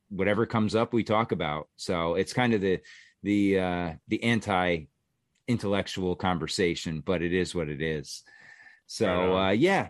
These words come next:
Speaker 1: And, and then, uh, we just started a, I just started a little merch store. So if you make it to my Instagram, click on the link tree, and, uh, I got t-shirts with some old world buildings on it. And,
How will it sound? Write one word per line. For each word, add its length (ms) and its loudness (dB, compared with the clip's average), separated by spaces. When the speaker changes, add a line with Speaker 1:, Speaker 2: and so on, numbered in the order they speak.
Speaker 1:
And, 200 0
and 180 4
then, 240 4
uh, 180 6
we 140 2
just 220 -2
started 340 2
a, 240 4
I 40 2
just 240 -4
started 320 2
a 40 6
little 240 4
merch 320 4
store. 320 2
So 200 2
if 140 0
you 140 2
make 220 2
it 100 -2
to 80 -2
my 100 2
Instagram, 520 0
click 220 -2
on 140 2
the 80 2
link 220 0
tree, 300 0
and, 280 -2
uh, 320 0
I 80 -2
got 220 -2
t-shirts 580 0
with 80 -4
some 200 0
old 220 0
world 380 0
buildings 480 0
on 240 0
it. 220 0
And, 360 -4